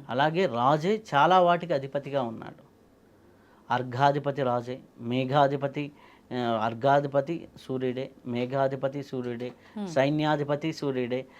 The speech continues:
Speaker 1: ఆ, రాజు సూర్యుడే.
Speaker 2: Hmm.
Speaker 1: ఇన్ని గ్రహాలు, ఇన్నిటికీ సూర్య భగవానుడు కాబట్టి ఈ సంవత్సరం మెయిన్ రోల్ అనేది సూర్య భగవానుడు చేస్తాడు.
Speaker 2: ఓ, అంటే ఎలా ఉండబోతుంది అన్నట్టు?
Speaker 1: సూర్యుడు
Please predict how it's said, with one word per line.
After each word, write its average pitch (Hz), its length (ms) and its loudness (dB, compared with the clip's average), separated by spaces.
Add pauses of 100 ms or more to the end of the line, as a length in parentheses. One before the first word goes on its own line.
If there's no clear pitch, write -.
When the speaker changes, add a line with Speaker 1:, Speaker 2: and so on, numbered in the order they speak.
(260)
Speaker 1:
ఆ, 131 340 0
రాజు 151 420 4
సూర్యుడే. 110 520 -6 (200)
Speaker 2:
Hmm. 175 140 -10 (240)
Speaker 1:
ఇన్ని 175 420 0
గ్రహాలు, 180 580 2 (100)
ఇన్నిటికీ 170 840 -2
సూర్య 160 400 -2
భగవానుడు 151 520 0
కాబట్టి 117 600 -4 (400)
ఈ 165 140 -2
సంవత్సరం 170 580 -2
మెయిన్ 175 380 -2
రోల్ 143 300 0
అనేది 135 360 -4
సూర్య 147 300 -4
భగవానుడు 123 640 -6 (120)
చేస్తాడు. - 560 -10 (240)
Speaker 2:
ఓ, 156 420 -8 (640)
అంటే 202 120 -2
ఎలా 196 180 2
ఉండబోతుంది 190 600 -2
అన్నట్టు? 165 440 -8
Speaker 1:
సూర్యుడు 208 760 4